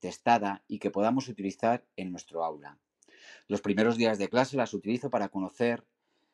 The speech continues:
las u-, los utilizo para realizar algunas actividades de presentación. Suelo, además, explicar la unidad didáctica, los criterios de evaluación, la metodología de la materia y aprovechamos para utilizar, para,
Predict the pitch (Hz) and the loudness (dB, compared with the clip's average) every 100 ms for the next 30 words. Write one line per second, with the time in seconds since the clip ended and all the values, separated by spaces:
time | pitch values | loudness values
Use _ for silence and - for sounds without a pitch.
0 | _ - 104 - 107 110 101 104 110 127 | _ -4 -4 -2 -2 -2 -2 0 0 2
1 | 113 95 95 98 113 120 110 107 110 - | 0 0 -4 -4 0 0 0 -6 -8 -6
2 | 95 101 101 92 85 95 80 82 110 101 | -2 0 -2 -6 -12 -12 -10 -4 2 2
3 | - 92 92 80 - 82 82 90 87 - | 2 -2 0 -2 -6 -6 -2 -4 -4 -14
4 | 78 87 82 82 80 78 82 104 - 101 | -12 -8 -8 -8 -8 -4 2 0 0 2
5 | 104 92 - 85 87 87 82 80 80 - | 6 4 2 -6 -4 -4 -6 -8 -8 0
6 | 104 104 92 85 85 82 82 - 90 82 | 4 4 2 -4 -12 -14 -14 -10 -8 -8
7 | 82 82 107 101 92 92 - _ _ _ | -10 -4 0 2 0 -4 -8 _ _ _
8 | _ - 120 135 110 101 - 113 120 90 | _ -4 4 4 4 0 0 -2 -2 -6
9 | 87 85 87 - - 90 87 85 85 82 | -6 -10 -8 -6 -6 -4 -4 -2 -2 -2
10 | 80 78 78 | -4 -4 -6